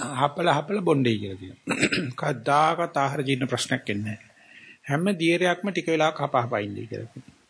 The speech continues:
ඒකට ඉව්වට <clears throat> සීනි අධික බව කටේදීම උත්තර ලැබෙනවා. ඒක නිසා අපිට ගන්න අරමුණු ගන්න අඩු කරලා හොඳට සතිමත් වුණොත් slowly, mindfully, silently ඇතුළට එන අරමුණු ඔක්කොම ධර්ම විතරයි.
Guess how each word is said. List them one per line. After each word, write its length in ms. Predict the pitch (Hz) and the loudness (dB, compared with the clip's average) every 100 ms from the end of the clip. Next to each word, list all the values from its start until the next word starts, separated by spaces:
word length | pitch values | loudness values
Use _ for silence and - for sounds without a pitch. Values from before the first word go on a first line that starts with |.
| _ - - _ | _ -20 -20 _
ඒකට 340 | - 185 196 190 | -2 0 2 2
ඉව්වට 380 | 170 185 180 190 185 - - - | 2 2 0 -2 -4 -6 -6 0
<clears throat> 420 | - - - 143 | 0 2 0 0
සීනි 240 | 175 160 165 | 0 0 -2
අධික 260 | 151 156 | -2 0
බව 180 | 156 165 | 2 2
කටේදීම 460 | 180 160 156 151 165 | 2 0 0 -2 -4
උත්තර 200 | 143 123 | -4 -4
ලැබෙනවා. 300 | 101 95 - _ _ _ _ - - | -4 -6 -12 _ _ _ _ -14 -6
ඒක 180 | - 147 | -2 0
නිසා 280 | 160 151 170 | -2 0 0
අපිට 180 | 160 131 | 0 0
ගන්න 280 | 131 156 | 0 2
අරමුණු 340 | 170 165 160 156 | 0 0 -2 2
ගන්න 220 | 151 143 | 2 4
අඩු 200 | 123 135 | 0 -2
කරලා 220 | 160 151 | -2 0
හොඳට 360 | 139 156 180 170 | 0 0 0 0
සතිමත් 440 | 147 143 135 120 | -2 0 -4 -4
වුණොත් 260 | 127 131 139 | -4 -2 -2
slowly, 580 | - 139 123 117 104 139 | -2 0 2 0 -2 -4
mindfully, 520 | 135 117 127 - 135 | 0 0 0 -2 -4
silently 720 | - 117 127 160 170 - 98 113 - - - _ - - | 0 0 2 2 0 -4 -6 -6 -12 -20 -20 _ -16 -12
ඇතුළට 400 | - 127 180 180 | -2 -2 0 2
එන 140 | 196 185 | 2 2
අරමුණු 360 | 156 165 202 180 | 2 2 0 0
ඔක්කොම 300 | - 185 170 | -2 -2 2
ධර්ම 320 | 123 143 139 | 2 2 0
විතරයි. 380 | 113 - - | 0 -4 -6